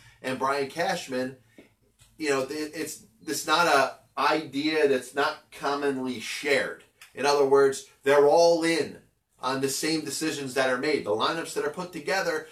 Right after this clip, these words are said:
yes, you could blame Mickey Callaway, but Mickey Callaway is not doing anything that Brodie Van Wagenen doesn't want done, or Jared Banner, the, the,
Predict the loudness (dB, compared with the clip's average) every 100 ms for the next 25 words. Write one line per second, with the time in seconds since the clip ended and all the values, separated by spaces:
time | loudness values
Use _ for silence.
0 | -8 0 2 0 -6 -10 -8 -6 -2 -2
1 | -2 -8 -14 -6 -2 0 0 0 -2 -4
2 | -6 -12 -10 -2 0 2 2 2 0 -2
3 | -12 -20 _ -6 -4 -4 -2 -2 0 -2
4 | -4 -4 -4 -2 -2 -2 0 2 2 2
5 | 0 0 2 2 2 0 -2 -6 -8 -14
6 | _ _ _ _ -20 0 2 2 2 0
7 | 0 -4 -8 -10 _ -8 -8 -2 0 2
8 | 0 2 0 0 -2 -6 -6 -8 -10 -4
9 | -2 -2